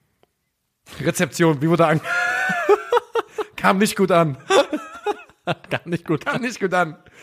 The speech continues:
Speaker 2: Eins von fünf Sterne für
Speaker 1: Eins von fünf Sterne für Daedalus,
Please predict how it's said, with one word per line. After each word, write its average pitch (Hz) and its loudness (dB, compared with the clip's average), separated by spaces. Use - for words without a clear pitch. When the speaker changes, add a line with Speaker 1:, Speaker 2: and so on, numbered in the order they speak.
Speaker 2:
Eins 175 2
von 180 4
fünf 180 0
Sterne 170 4
für 139 -6
Speaker 1:
Eins 196 4
von 214 4
fünf 208 -2
Sterne 202 0
für 196 -4
Daedalus, 196 0